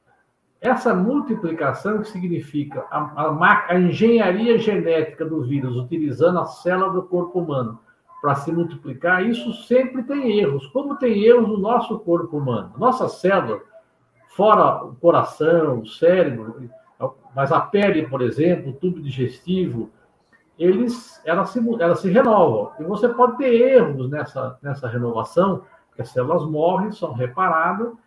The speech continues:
Nessa multiplicação ocorrem erros, como se fosse o erro da mecânica, digamos assim, traduzindo. E nesses erros você surge um, uma pessoa com um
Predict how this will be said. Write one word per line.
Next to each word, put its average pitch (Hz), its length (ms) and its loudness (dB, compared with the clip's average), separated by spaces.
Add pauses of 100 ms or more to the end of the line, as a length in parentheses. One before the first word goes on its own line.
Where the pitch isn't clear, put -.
(500)
Nessa 226 340 -2
multiplicação 185 840 -4
ocorrem 233 540 2
erros, 254 600 2 (520)
como 370 120 -4
se - 80 -6
fosse 330 220 -4
o 247 100 0
erro 254 220 8
da 254 140 0
mecânica, 208 680 2
digamos 165 460 0
assim, 160 340 0
traduzindo. 165 720 -2
E 302 140 -8
nesses 240 420 -2
erros 220 240 0
você 262 220 -4
surge 220 400 -4
um, 247 120 -6 (400)
uma 214 200 0
pessoa 202 680 0
com 220 80 -16
um 190 400 -10